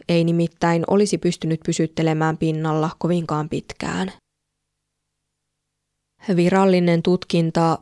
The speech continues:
päätyi kokonaisuudessaan siihen lopputulokseen, että Eileen ja Tom olivat menehtyneet merellä jouduttuaan muun seurueen hylkäämiksi. Kuolinsyyn tutkijan mukaan ei ollut pitäviä todisteita siitä,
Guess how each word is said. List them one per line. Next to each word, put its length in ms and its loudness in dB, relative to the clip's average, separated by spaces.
päätyi 440 2
kokonaisuudessaan 1080 0
siihen 420 2
lopputulokseen, 1080 0
että 220 -2
Eileen 280 4
ja 100 2
Tom 360 0
olivat 340 2
menehtyneet 640 0
merellä 560 -2
jouduttuaan 680 2
muun 280 0
seurueen 600 -2
hylkäämiksi. 840 -6
Kuolinsyyn 460 2
tutkijan 480 0
mukaan 640 0
ei 260 2
ollut 380 2
pitäviä 440 0
todisteita 640 -2
siitä, 480 -2